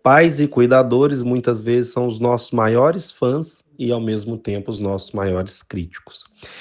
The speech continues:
Embora pa-, possamos nos rebelar em nossos anos de adolescência, em geral, estamos inclinados a agradar e imitar essas figuras de autoridade.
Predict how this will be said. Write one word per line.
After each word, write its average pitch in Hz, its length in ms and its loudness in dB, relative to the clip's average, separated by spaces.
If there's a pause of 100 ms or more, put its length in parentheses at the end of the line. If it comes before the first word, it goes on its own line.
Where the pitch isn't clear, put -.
(160)
Embora 135 360 6
pa-, 135 240 4
possamos 127 640 0
nos 113 220 -2
rebelar 120 680 0
em 101 80 -2
nossos 98 460 -4
anos 107 260 2
de 98 100 -2
adolescência, 101 960 -4 (320)
em 151 220 4
geral, 123 460 4
estamos 120 480 0
inclinados 113 720 0
a 110 100 4
agradar 110 720 -2
e 131 140 0
imitar 110 680 -6
essas 104 340 -10
figuras 98 440 -8
de 95 60 -6
autoridade. 95 760 -10